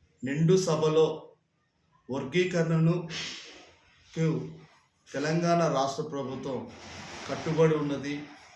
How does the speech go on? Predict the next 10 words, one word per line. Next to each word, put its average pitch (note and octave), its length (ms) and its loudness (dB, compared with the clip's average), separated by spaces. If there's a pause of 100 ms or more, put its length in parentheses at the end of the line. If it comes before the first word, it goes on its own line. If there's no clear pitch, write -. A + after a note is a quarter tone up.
(220)
మొట్టమొదటిసారిగా D3+ 1300 0 (480)
నేనే D3+ 260 0
అమలు D3 460 0
చేస్తా C3+ 240 -6
అని C3 160 -6
చెప్పేసి B2+ 440 -6 (640)
నిండు E3 720 0
అసెంబ్లీ D3 480 -4
సమావేశంలో C3+ 840 -6 (540)
మాదిగ D3+ 480 0